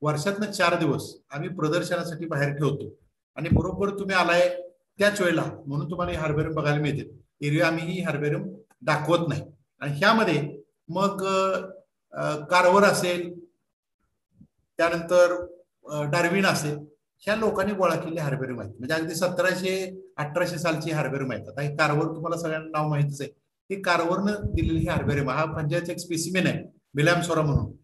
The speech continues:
आणि त्याच्या मित्राकडे दिलं होतं, हे त्याचे मित्र आहेत इलिस म्हणून, त्यांनी जतन करून हे त्या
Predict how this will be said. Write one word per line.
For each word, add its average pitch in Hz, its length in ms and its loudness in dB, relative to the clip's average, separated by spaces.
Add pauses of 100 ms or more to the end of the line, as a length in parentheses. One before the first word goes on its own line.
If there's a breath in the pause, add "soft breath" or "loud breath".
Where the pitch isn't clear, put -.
(220)
आणि 165 120 -6
त्याच्या 180 240 -2
मित्राकडे 202 500 2
दिलं 190 200 2
होतं, 180 160 2
हे 180 120 -2
त्याचे 180 180 -6
मित्र 165 240 -8
आहेत 135 240 0 (420)
इलिस 175 360 2
म्हणून, 110 300 -6
त्यांनी - 480 -2
जतन 196 280 0
करून 185 280 -4
हे 175 240 -6
त्या 160 260 0